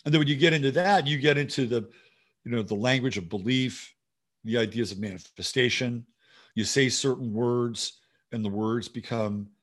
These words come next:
magical, an incantation, a spell. And of course, the most fundamental relation to that is spelling, right? We're creating spells when we spell. Oh, yeah, gee, how about that? Well,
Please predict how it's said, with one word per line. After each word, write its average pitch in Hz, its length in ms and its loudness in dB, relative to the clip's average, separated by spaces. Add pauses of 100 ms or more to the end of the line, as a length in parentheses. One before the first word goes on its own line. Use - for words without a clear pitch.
(100)
magical, 110 720 -6
an 110 100 -4
incantation, 107 920 -6
a 113 80 -8
spell. 85 480 -6 (960)
And 113 80 -12
of 101 80 -18
course, 110 240 -8
the 113 100 -14
most 107 200 -6
fundamental 98 500 -8 (1200)
relation 131 380 2
to 113 60 4
that 110 180 0
is - 340 -6 (200)
spelling, 196 480 0 (180)
right? 101 180 -14
We're 101 120 -14
creating 110 560 -4
spells 104 480 -8
when 92 80 -14
we 95 80 -10
spell. - 520 -12 (260)
Oh, 120 360 -6
yeah, 123 300 -12 (160)
gee, 110 400 -14 (680)
how - 80 -20
about 110 180 -8
that? 123 320 -6
Well, 92 180 -16